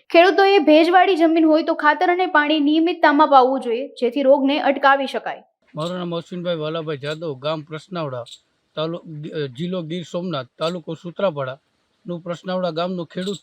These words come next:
Speaker 2: છું. મારે ચારસો એકાવનનું ઘઉંનું વાવેતર કર્યું છે મેં, અને એ ઘઉંની મારે આશા હતી કે એનું ઉત્પાદન બે ખાંડીની ઉપર જશે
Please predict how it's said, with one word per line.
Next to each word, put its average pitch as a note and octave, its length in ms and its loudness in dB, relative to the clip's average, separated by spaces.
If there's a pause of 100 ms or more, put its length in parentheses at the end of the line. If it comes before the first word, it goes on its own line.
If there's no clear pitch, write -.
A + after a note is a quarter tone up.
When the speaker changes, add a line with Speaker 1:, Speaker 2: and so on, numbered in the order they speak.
Speaker 2:
છું. D3+ 160 -12 (520)
મારે F#3+ 300 -4
ચારસો F3+ 720 -8
એકાવનનું F#3 800 -6
ઘઉંનું F3+ 380 -4
વાવેતર F3+ 340 -4
કર્યું E3 340 -8
છે D3 120 -6
મેં, D3 180 -10 (380)
અને F3+ 220 -10
એ G#3 180 -6
ઘઉંની F#3 340 -6
મારે F#3+ 240 -6
આશા E3+ 420 -4
હતી F#3+ 200 -6
કે F#3+ 280 -10
એનું G3+ 180 -8
ઉત્પાદન F#3 420 -8
બે F#3 240 -8
ખાંડીની F3+ 920 -10
ઉપર G3+ 360 -6
જશે E3+ 340 -6